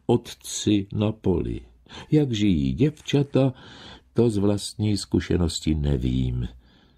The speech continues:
My kluci jsme neměli s děvčaty nic společného. Žili jsme úplně odděleně. Jednou, to mě bylo asi osm let,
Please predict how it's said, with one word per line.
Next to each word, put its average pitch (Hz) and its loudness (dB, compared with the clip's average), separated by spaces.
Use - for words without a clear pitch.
My 85 0
kluci 110 0
jsme 80 -2
neměli 78 0
s 57 -8
děvčaty 64 -4
nic 87 0
společného. 67 -4
Žili 78 0
jsme 78 -2
úplně 73 0
odděleně. 60 -4
Jednou, 113 4
to 90 2
mě 82 2
bylo 71 2
asi - -4
osm 98 -2
let, 65 -2